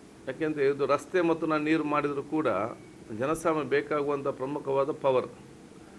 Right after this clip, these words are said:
ಪವರ್ ಇಲ್ಲದಿದ್ದರೆ ಯಾವುದೇ ಡೆವಲಪ್ಮೆಂಟು ಸಾಧ್ಯ ಇಲ್ಲ. ಅದಕ್ಕಾಗಿ ಒಂದು ಏರಿಯಾ ಡೆವಲಪ್ಮೆಂಟ್ ಆಗ್ತಾ ಬರುವಾಗ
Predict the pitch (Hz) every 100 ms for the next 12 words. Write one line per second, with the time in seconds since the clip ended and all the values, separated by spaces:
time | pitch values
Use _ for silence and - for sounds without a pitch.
0 | - - - 139 165 151 147 131 139 143
1 | 135 135 127 131 131 127 123 143 - 113
2 | 98 95 87 - - - - - - -
3 | - - - - 151 160 165 156 147 151
4 | 156 147 160 170 165 143 160 160 156 156
5 | 131 - 165 147 139 147 147 107